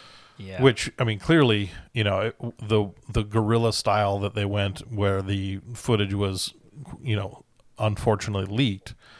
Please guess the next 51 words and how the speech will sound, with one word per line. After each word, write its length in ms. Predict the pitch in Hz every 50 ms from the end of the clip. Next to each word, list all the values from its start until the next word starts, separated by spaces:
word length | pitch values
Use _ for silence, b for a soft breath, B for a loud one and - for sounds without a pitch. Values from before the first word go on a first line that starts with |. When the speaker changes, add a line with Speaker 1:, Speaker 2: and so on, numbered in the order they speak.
| b b b b b -
Speaker 2:
and 140 | 110 110 107
then 140 | 107 101
the, 260 | 98 98 95 90 92 120
the 220 | 113 101 107 98
fan 400 | - - - - 127 139 139 131
response. 680 | 117 107 - - - 95 92 90 90 95 - - - - 123 107 - -
I 60 | 104
mean, 260 | 107 107 104 101 107 - - - _ _ _ b b b b b b -
this 200 | 113 131 120 -
is 140 | 127 113 113
one 120 | 123 117
of 40 | 110
those 140 | 104 98 -
times 260 | - 107 104 104 98
where 100 | 107 95
I 100 | 95 95
do, 360 | 98 110 113 110 107 104 95 -
I 100 | - 107
do 220 | 107 101 117 117 110
love 300 | 101 101 98 98 95 98
that 180 | 101 98 101
the 40 | 104
fans 400 | - - 110 107 107 104 101 -
had 140 | - 110 104
enough 240 | 101 98 101 95 -
say 280 | - - - 113 113 110
in 140 | 98 98 98
it 100 | 98 98
Speaker 1:
Mm-hmm. 340 | 95 98 104 110 104 101 101 B B B B _ _
Speaker 2:
to 280 | - - 110 104 101 98
Speaker 1:
Yeah, 300 | 98 123 131 131 117 107 -
it's, 240 | - 151 151 - -
it's 240 | - 170 165 - -
in 80 | 180 165
the 100 | 151 135
age 320 | 123 127 135 143 143 120
of 140 | 139 131 113
the 100 | 135 127
petition, 540 | - - 120 - - 151 143 - - 101 90
right? 80 | 85 113
Speaker 2:
Yeah. 220 | 117 104 92 82
Speaker 1:
Like, 240 | - 98 98 95 101
people 340 | - 131 120 - 135 127 117
will, 460 | 120 120 123 120 120 117 113 113 -
i-, 60 | - 131
if 320 | 120 90 123 117 107 -
you 80 | 131 123
get 100 | 135 131
enough 420 | 127 117 120 131 139 - - -
people 380 | - - 147 139 - 135 127 123
to 520 | - - - 120 113 117 113 110 107 104